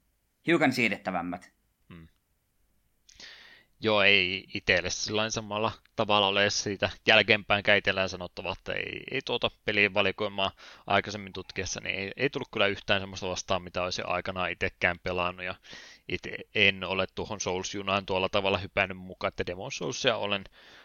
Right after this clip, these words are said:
Speaker 2: pariin kertaa aloitellut, mutta ei ne ole sillä lailla itselle kolahtanut. Ymmärrän kyllä, minkä takia ihmiset niistä tykkää, mutta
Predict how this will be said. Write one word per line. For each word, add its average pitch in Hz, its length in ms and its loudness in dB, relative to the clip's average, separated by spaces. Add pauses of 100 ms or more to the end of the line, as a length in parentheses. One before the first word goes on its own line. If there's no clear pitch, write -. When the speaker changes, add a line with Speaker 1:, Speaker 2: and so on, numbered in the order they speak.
(200)
Speaker 2:
pariin 104 320 8
kertaa 101 500 8
aloitellut, 95 500 0
mutta 92 380 -4 (400)
ei 107 180 -14
ne 98 140 -10
ole 92 80 -8 (160)
sillä 90 280 -6
lailla 87 220 0
itselle 92 340 0
kolahtanut. 92 540 -4
Ymmärrän 127 320 2
kyllä, 113 180 -2
minkä 104 220 -6
takia 101 240 4
ihmiset 98 380 0
niistä 98 280 -4
tykkää, 90 420 0
mutta 95 320 -6